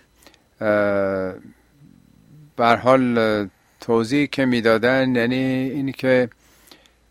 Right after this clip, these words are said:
اه، شما اگر در همین دنیا عقلانی زندگی بکنید، اه،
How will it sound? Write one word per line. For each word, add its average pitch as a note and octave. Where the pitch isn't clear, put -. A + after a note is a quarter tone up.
اه، A2
شما C#3
اگر C#3
در A#2+
همین C3+
دنیا A2+
عقلانی A2+
زندگی G#2+
بکنید، A2+
اه، A2+